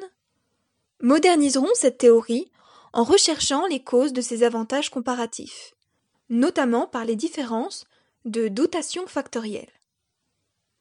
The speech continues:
La cause de la spécialisation de chaque pays dans telle ou telle production proviendrait de l'abondance ou de la rareté relative des facteurs de production.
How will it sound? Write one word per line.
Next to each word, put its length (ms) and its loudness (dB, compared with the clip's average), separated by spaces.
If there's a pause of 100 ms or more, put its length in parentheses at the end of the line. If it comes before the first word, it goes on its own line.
(840)
La 140 -2
cause 320 6
de 80 2
la 100 4
spécialisation 920 -2
de 120 -4
chaque 320 -4
pays 340 -4 (540)
dans 160 -6
telle 400 2
ou 100 -10
telle 300 2
production 600 -8 (600)
proviendrait 600 0
de 80 -2
l'abondance 760 -2
ou 100 -6
de 100 -2
la 120 0
rareté 420 -2
relative 800 -2
des 200 -6
facteurs 500 -4
de 80 -6
production. 560 -10